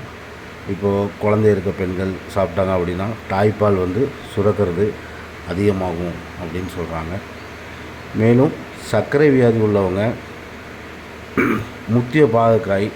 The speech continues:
அதுல இருக்க விதை, அதெல்லாம் சாப்பிட்டாங்க அப்படின்னா, சர்க்கரை நோயே முழுசா கட்டுப்படுங்கிறதும் நம்ம முன்னோர்கள் சொல்லி வச்சிருக்காங்க. இத்தகைய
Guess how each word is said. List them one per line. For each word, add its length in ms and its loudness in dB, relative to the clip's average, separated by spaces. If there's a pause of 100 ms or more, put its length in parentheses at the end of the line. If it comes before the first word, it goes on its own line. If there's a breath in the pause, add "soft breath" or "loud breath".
அதுல 260 2
இருக்க 200 2
விதை, 360 2 (100)
அதெல்லாம் 340 -4
சாப்பிட்டாங்க 380 -2
அப்படின்னா, 320 -6 (480)
சர்க்கரை 400 2
நோயே 320 6 (220)
முழுசா 400 2
கட்டுப்படுங்கிறதும் 880 2 (240)
நம்ம 200 -2
முன்னோர்கள் 500 0
சொல்லி 180 -4
வச்சிருக்காங்க. 460 -8 (720 loud breath)
இத்தகைய 360 2